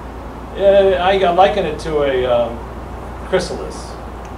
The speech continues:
you know, before you become a butterfly. You know, you got your caterpillar, and then your caterpillar turns into this weird thing, and then,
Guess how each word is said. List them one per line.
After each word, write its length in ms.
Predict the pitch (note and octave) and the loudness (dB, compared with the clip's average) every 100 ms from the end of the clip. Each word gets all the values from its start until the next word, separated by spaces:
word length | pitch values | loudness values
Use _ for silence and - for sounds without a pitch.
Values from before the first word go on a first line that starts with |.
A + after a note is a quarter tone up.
| - | -12
you 60 | - | -10
know, 100 | - | -10
before 240 | A#2 - B2 | -10 -8 -6
you 80 | B2 | -6
become 240 | - B2+ | -8 -8
a 100 | A#2 | -4
butterfly. 540 | A#2+ A2 - - - - - - - - - - | -2 -2 -6 -10 -10 -10 -12 -12 -12 -12 -12 -10
You 100 | A2 | -10
know, 100 | A2+ | -8
you 80 | |
got 200 | A#2+ A#2+ | -8 -8
your 100 | F3 | -8
caterpillar, 540 | - C#3+ A#2+ B2 A2+ A#2+ A#2 - - - - - - - - - | -6 -6 -6 -4 -4 -4 -8 -12 -12 -12 -12 -12 -12 -12 -12 -10
and 80 | A#2+ | -8
then 120 | A#2+ | -8
your 120 | B2+ | -8
caterpillar 520 | - D3 C#3 D3 C#3 C3 | -4 -2 0 2 2 2
turns 280 | C#3+ C#3 | -2 -6
into 200 | C3+ B2+ B2 | -6 -8 -8
this 140 | A#2+ | -8
weird 320 | - C#3+ - - | -4 -2 -2 0
thing, 340 | F3+ G3 - | 2 2 -2
and 140 | G#2+ | -6
then, 180 | A#2+ A#2+ | -4 -4